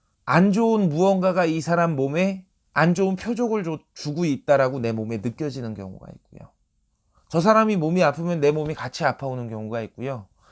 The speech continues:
저 사람이 느끼고 있는 감정을 내가 같이 느끼고 있는 부분이 있고요. 또 저 사람이 어떤 부분이 어떻게 진행되고 있구나가 내 눈에 영화 필름처럼 이렇게 지나가는 경우가 있어요. 그걸 확영봤다 그러고요. 또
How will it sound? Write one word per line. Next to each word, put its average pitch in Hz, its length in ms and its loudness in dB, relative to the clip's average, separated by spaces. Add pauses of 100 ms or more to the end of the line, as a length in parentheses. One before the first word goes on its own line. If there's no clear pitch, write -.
(160)
저 147 140 0
사람이 190 340 4
느끼고 175 380 -2
있는 165 200 -4
감정을 139 440 -2
내가 127 200 0
같이 120 300 -10
느끼고 127 360 -6
있는 117 200 -8
부분이 110 340 -10
있고요. 120 380 -10 (420)
또 190 120 0
저 151 160 -2
사람이 175 520 2 (320)
어떤 208 600 4
부분이 180 680 -4
어떻게 - 800 -4 (240)
진행되고 170 520 0
있구나가 139 640 -4 (200)
내 151 220 0
눈에 131 420 -6 (960)
영화 170 320 6
필름처럼 190 560 -4
이렇게 117 220 -8
지나가는 147 520 -6
경우가 104 380 -14
있어요. - 400 -20 (280)
그걸 151 160 0
확영봤다 214 580 0
그러고요. 110 540 -6 (600)
또 160 320 -4